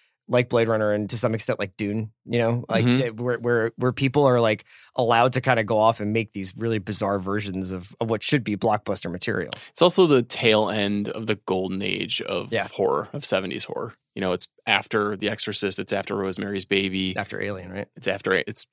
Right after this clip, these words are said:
Speaker 2: right around the same time. Yeah, it's
Speaker 1: Yeah.
Speaker 2: Alien seventy-nine. Um,
Speaker 1: He's
Speaker 2: and
Speaker 1: probably shooting it <laughs> while Alien, 'cause he shot it for so
Speaker 2: for
Speaker 1: long.
Speaker 2: years, yeah. But I mean, those, all those movies took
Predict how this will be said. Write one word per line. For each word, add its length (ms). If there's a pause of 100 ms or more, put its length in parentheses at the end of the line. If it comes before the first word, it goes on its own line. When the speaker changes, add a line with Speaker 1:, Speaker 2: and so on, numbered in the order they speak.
Speaker 2:
right 160
around 140
the 80
same 180
time. 180
Yeah, 100
it's 120
Speaker 1:
Yeah. 80
Speaker 2:
Alien 140
seventy-nine. 580 (220)
Um, 460 (520)
Speaker 1:
He's 140
Speaker 2:
and 100
Speaker 1:
probably 180
shooting 300
it 60 (100)
<laughs> 60
while 320
Alien, 260
'cause 140
he 80
shot 260
it 80
for 80
so 200
Speaker 2:
for 40
Speaker 1:
long. 300
Speaker 2:
years, 360
yeah. 240
But 220
I 60
mean, 320
those, 300
all 200
those 240
movies 480
took 500